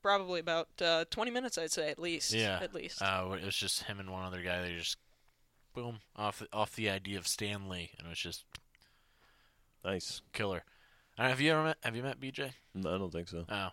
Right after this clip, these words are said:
Speaker 2: nice guy. Um, he, he goes to Miller's Lounge a lot. Um, but, uh, yeah, it, it was, uh, it was impressive.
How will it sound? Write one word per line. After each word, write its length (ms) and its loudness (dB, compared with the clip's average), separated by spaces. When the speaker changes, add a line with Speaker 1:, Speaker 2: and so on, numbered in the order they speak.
Speaker 2:
nice 220 0
guy. 240 -2
Um, 340 -10
he, 240 -6
he 160 -8
goes 220 -2
to 60 -10
Miller's 300 -6
Lounge 260 -6
a 40 -8
lot. 220 -6
Um, 420 -10
but, 180 -2
uh, 240 -4
yeah, 220 -6
it, 160 -12
it 160 -8
was, 180 -8
uh, 140 -2
it 20 -6
was 140 -8
impressive. 440 -6